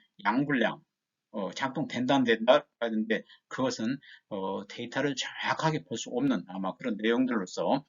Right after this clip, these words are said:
제가 그 고품 해결을 위한 아마 핵심 요-, 요소에서 언급을 해드렸습니다. 자, 그러면 이제 샤이닝 기법의 변수 추적 실험까지 언급을 해드렸고, 얘는 이제 실험을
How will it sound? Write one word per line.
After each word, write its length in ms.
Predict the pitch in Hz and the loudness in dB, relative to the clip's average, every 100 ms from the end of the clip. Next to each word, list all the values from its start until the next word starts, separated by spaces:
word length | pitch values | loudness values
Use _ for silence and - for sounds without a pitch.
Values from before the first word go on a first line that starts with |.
| - - - | -14 -18 -8
제가 340 | 110 101 90 _ _ - | 0 2 2 _ _ -12
그 240 | 104 98 | -8 -8
고품 380 | - 127 - 143 143 | -4 -4 -4 -8 -4
해결을 800 | 147 139 131 117 - 143 160 - | -2 2 2 2 -2 0 2 2
위한 420 | 107 107 104 151 - - | -2 0 0 -2 -6 -14
아마 200 | - 87 | -6 -4
핵심 400 | 90 180 175 226 196 - - | -4 0 4 4 4 -2 -8
요-, 360 | 117 110 95 101 - | -4 -2 -4 -8 -8
요소에서 640 | 120 113 117 101 160 185 - _ _ _ _ _ _ - - - | -4 -2 -2 0 2 2 0 _ _ _ _ _ _ -20 -14 -6
언급을 420 | 107 113 123 123 | -2 0 0 -2
해드렸습니다. 920 | - 139 127 - 107 - - 170 165 _ _ - - - _ | -4 -4 -6 -10 -8 -6 -8 -8 -8 _ _ -20 -20 -20 _
자, 200 | 123 104 - | 4 4 2
그러면 260 | - 185 151 | 4 4 4
이제 140 | 113 | 0
샤이닝 440 | - 147 156 156 127 | 0 0 2 2 0
기법의 540 | - 120 143 202 202 _ 92 - | 0 2 6 4 2 _ -16 -10
변수 240 | 117 113 - | -6 -6 -8
추적 280 | - 151 151 | -2 -2 -2
실험까지 680 | 147 120 104 101 98 139 - | -8 -6 -4 -6 -2 -4 -4
언급을 360 | 110 117 123 - | -2 -2 -2 -6
해드렸고, 680 | 131 113 104 - 80 87 - - - - | -8 -4 -4 -4 -2 0 0 -4 -12 0
얘는 280 | 107 123 160 | 4 6 6
이제 100 | 95 | 6
실험을 520 | - - 214 247 262 | 6 6 10 12 10